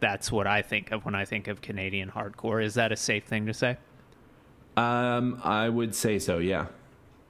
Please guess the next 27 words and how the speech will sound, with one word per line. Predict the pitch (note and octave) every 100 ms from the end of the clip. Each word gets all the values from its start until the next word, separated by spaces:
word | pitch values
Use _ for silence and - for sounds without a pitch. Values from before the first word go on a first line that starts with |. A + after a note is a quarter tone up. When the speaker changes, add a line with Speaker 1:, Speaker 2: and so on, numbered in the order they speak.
| - - - -
Speaker 2:
It, | G#2
Speaker 1:
Okay. | G#2+ A2
Speaker 2:
it, | F#2+
especially | - - B2 C3
in | C3
Speaker 1:
And | C3
Speaker 2:
terms | G#2+ F#2
of | F2
the | E2
mainstream. | E2+ F#2+ F2+ - D2+ B1 F2 - - - - - - - - - - - -
Speaker 1:
Yeah. | B2 G2 F#2 - -
And | D#3 C#3 C#3 C3 C3
last | C3+ C3 B2+ -
one | C3
I | A#2
have | B2 A#2+
for | C3+
you, | B2+ B2+ B2+ A#2 - -
what | A#2 C3
do | B2+
you | A2+
think | A2+ G#2
about | A2 G#2 G#2 -
Trailer | - G#2+ G2 G2
Park | A2 -
Boys? | - - - - - - - - - - - - - - - - -
Speaker 2:
Um, | A#2 A#2+ A#2+ B2 B2